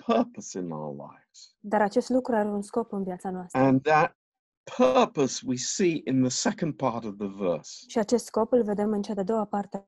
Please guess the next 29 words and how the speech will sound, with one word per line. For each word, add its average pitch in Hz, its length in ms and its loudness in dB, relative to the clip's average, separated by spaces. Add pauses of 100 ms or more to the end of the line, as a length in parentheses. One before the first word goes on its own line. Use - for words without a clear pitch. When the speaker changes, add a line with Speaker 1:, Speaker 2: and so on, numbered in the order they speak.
Speaker 2:
a 190 80 -6
versetului. 190 840 -8 (640)
Speaker 1:
That 156 200 6 (140)
we 196 200 6
are 226 100 4
strengthened 139 920 0 (460)
in 139 200 4
the 127 120 2 (260)
power 175 560 6 (140)
of 135 260 -2
his 127 220 0
might. 123 480 0 (360)
Speaker 2:
Faptul 262 320 0
că 247 100 -2
suntem 202 520 -2
întăriți 220 680 0
în 208 200 -2
puterea 208 640 0
tăriei 196 500 0
lui. 180 260 -8 (680)
Speaker 1:
Uh, 117 220 0 (760)
it's, 147 480 -6 (160)
it's - 160 -6
quite 196 280 4
amazing 151 580 2 (320)
because 139 440 0 (220)
there 151 280 6
are 139 380 4
these 135 480 2